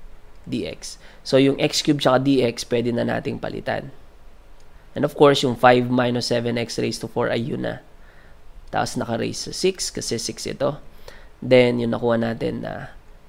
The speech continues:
negative, uh, D U over twenty-eight. Nilagyan ko ng, uh, negative or open ng close parenthesis dito para makita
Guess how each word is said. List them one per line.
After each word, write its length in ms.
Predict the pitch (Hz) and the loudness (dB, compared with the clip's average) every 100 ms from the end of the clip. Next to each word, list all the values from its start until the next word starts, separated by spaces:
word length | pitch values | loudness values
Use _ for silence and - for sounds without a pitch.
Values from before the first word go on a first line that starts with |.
| - | -2
negative, 880 | 127 131 131 - 123 117 113 113 135 | 2 4 4 2 0 2 2 -2 -8
uh, 240 | 135 135 | -8 -8
D 400 | 131 131 135 131 | -2 2 4 2
U 80 | 123 | -2
over 560 | - 113 117 120 - 143 - - - - - - | -4 -8 -8 -10 -10 -12 -20 -20 -20 -20 -20 0
twenty-eight. 540 | 120 113 - 55 - - - - - - - - - - - - - - - - - 139 | 2 2 -2 -10 -12 -14 -20 -20 -20 -20 -20 -20 -20 -20 -20 -20 -20 -20 -20 -20 -8 4
Nilagyan 380 | 156 160 170 160 | 6 8 6 6
ko 80 | |
ng, 260 | 156 151 143 135 | 6 6 6 4
uh, 280 | 135 127 120 120 | 4 4 4 2
negative 500 | 131 147 139 139 131 | 2 2 2 0 2
or 180 | 131 123 139 | 4 4 4
open 240 | 135 135 | 2 0
ng 80 | 131 | 0
close 240 | 131 123 | 0 2
parenthesis 480 | 123 120 117 117 117 | 2 0 -2 -6 -6
dito 240 | 120 120 | -6 -4
para 240 | 117 123 123 | -2 0 0
makita 320 | 127 127 127 | 0 0 0